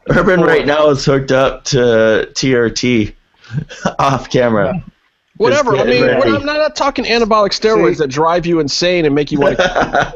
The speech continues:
Speaker 3: I'm just talking the, the kind of P E Ds like, you know, that are just more supplemental and that happen to be on the banned list. I mean, everybody from W W E is suspended right now too, which might be the part, point of why it's so bad. Like,
Speaker 1: yeah,
Speaker 3: I
Speaker 1: they're all
Speaker 3: just
Speaker 1: getting suspended for Adderall, I think.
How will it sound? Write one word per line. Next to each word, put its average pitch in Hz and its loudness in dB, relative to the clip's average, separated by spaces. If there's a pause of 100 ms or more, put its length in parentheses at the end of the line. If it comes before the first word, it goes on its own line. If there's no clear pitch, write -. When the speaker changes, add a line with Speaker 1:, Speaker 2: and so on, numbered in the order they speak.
(100)
Speaker 3:
I'm 208 -18
just - -20
talking 220 0
the, 180 0
the 165 -4
kind 180 -2
of 156 -2
P 165 -2
E - -2
Ds 160 -2
like, 151 -2 (460)
you 185 0
know, 185 2
that 180 2
are 175 2
just 170 -2 (200)
more 160 2
supplemental 143 0
and 139 0
that 139 0
happen 147 -2
to 143 0
be 147 -2
on 143 0
the 135 0
banned 113 -2
list. 123 -2
I 151 -2
mean, 165 0
everybody 170 2
from 139 -4
W 143 0
W 135 0
E 143 0
is 135 -2
suspended 165 -4
right 117 -2
now 113 -2
too, 147 -2
which 123 -4
might 135 -2
be 127 -4
the 113 -4
part, 127 -2
point 139 -2
of 107 -4
why 117 0
it's - -12
so 127 -4
bad. 127 -2
Like, 110 -4 (460)
Speaker 1:
yeah, 117 0 (580)
Speaker 3:
I 185 -4
Speaker 1:
they're 160 2
all 170 4
Speaker 3:
just 175 -2
Speaker 1:
getting 175 0
suspended 170 0
for 143 0
Adderall, 120 2
I 104 2
think. 104 -4